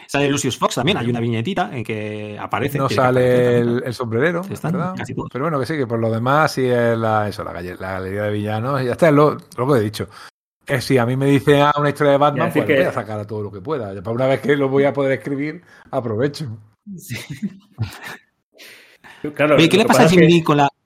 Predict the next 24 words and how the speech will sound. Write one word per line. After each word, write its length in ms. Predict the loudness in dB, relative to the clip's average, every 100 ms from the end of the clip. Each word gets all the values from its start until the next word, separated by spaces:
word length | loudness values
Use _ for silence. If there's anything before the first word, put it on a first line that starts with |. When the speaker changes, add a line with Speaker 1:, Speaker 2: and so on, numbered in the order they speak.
| _
Speaker 1:
con 120 | -4
la 60 |
nariz 320 | 2 2 2 2
de, 300 | 0 0 0
del 200 | -2 0
Joker? 280 | 0 -2 -4
¿Qué 80 | -6
os 60 | -2
parece 680 | -2 0 0 0 -2 -2
el 80 | -4
dibujo 340 | -2 -4 -2
del 120 | -2 0
Speaker 2:
A 20 |
mí 60 |
me 60 | 0
Speaker 1:
Joker 140 | 2 0
de 60 |
Speaker 2:
gusta, 120 | 0 -2
Speaker 1:
Jim 100 | -4
Lee? 160 | -6 -10
Speaker 2:
a 40 |
mí 80 | -12
me 60 | -8
gusta. 420 | -6 -2 -4 -4